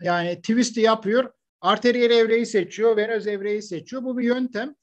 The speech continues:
ama bunun uzaysal rezolüsyonun düşük olduğunu, düşük damarlarda yani ince damarlarda iyi bir sonuç vermeyeceğini bilmemiz gerekiyor.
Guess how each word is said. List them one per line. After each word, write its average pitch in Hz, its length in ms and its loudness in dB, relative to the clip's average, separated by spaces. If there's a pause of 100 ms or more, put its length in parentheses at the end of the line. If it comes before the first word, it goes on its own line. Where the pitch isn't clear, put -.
(200)
ama 220 340 -4
bunun 233 360 -6
uzaysal 214 520 -2
rezolüsyonun 208 720 0
düşük 226 240 -6
olduğunu, 170 460 0
düşük 175 280 -10
damarlarda 180 520 2
yani 170 260 -2
ince 196 260 0
damarlarda 175 800 -2 (320)
iyi 220 160 0
bir 208 80 2
sonuç 208 340 -4
vermeyeceğini 190 640 -2
bilmemiz 185 400 -4
gerekiyor. 156 520 -4